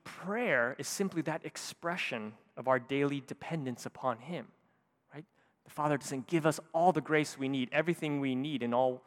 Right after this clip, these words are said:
in, in one lump sum. He is delighted when we come to him in dependence. He, he's delighted when we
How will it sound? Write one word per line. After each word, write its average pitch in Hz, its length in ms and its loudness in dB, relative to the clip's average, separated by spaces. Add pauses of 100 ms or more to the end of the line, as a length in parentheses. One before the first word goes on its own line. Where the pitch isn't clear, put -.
(300)
in, 131 160 -6
in 127 160 -4
one 139 220 4
lump 131 180 2
sum. 110 420 -6
He 127 180 -12 (480)
is 120 100 -12
delighted 123 680 -4 (220)
when 123 120 -8
we 127 80 -6
come 143 340 -6
to 131 100 -6
him 123 340 -10 (1120)
in 131 120 0
dependence. 131 680 -6
He, 143 220 -14
he's 147 180 -10
delighted 131 600 -4
when 120 120 -6
we 120 160 -6